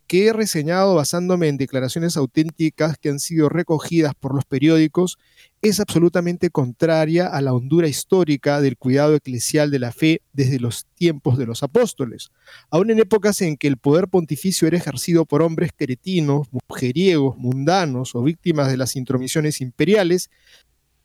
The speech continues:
eh, cuidó que no se mancillara la verdad que Cristo ha confiado a la Iglesia.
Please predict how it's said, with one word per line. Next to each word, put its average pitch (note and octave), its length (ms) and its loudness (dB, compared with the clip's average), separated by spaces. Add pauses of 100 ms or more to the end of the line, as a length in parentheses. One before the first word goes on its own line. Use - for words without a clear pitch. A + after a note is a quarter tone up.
eh, C#3+ 180 -8
cuidó D3+ 640 2
que B2 260 -6
no E3 280 2
se F3+ 160 -4
mancillara D3 640 0
la C#3 120 0
verdad B2 360 -4
que C3 140 -10
Cristo D#3+ 420 -4
ha C3+ 80 0
confiado C3 540 0
a A#2 60 -2
la A2+ 80 -6
Iglesia. A2+ 600 -10